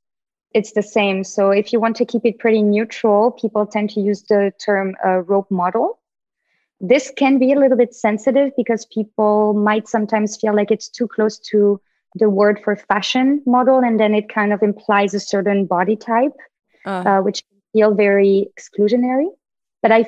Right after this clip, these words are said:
Speaker 1: find it to be the most neutral term, right? Like, rope model. And if there's a bit more power exchange involved, uh,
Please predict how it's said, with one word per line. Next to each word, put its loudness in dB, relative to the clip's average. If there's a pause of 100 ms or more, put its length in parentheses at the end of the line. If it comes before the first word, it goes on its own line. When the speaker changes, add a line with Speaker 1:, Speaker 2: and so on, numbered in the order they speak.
Speaker 1:
find 2
it 2
to -6
be -2
the 0
most -2
neutral -2
term, -2 (120)
right? 0
Like, -6 (100)
rope -2
model. -4 (480)
And 2
if -2
there's 2
a 0
bit -2
more -4
power -2
exchange 0
involved, 0 (120)
uh, 2